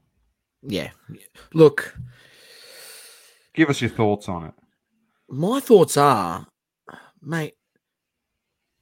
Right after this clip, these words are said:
Speaker 1: Ronaldo's gonna be playing in his sixth Euro c-, upcoming. And I would not be surprised, and I've said this ag-, once before,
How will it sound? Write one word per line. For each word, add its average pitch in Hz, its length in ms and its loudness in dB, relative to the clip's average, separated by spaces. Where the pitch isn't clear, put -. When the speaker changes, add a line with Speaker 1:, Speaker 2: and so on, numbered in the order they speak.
Speaker 1:
Ronaldo's 170 540 -2
gonna 135 240 -2
be 113 160 -4
playing 113 300 -6
in 107 80 -8
his 101 100 -10
sixth - 380 -12
Euro 95 440 -10
c-, - 60 -18
upcoming. 92 580 -14
And 113 400 -8
I 127 100 -8
would 131 180 -4
not 143 220 -6
be 147 100 0
surprised, 120 600 -10
and 131 120 -14
I've 110 100 -12
said 139 180 -4
this 151 180 -10
ag-, 107 300 -14
once 113 400 -12
before, 98 480 -14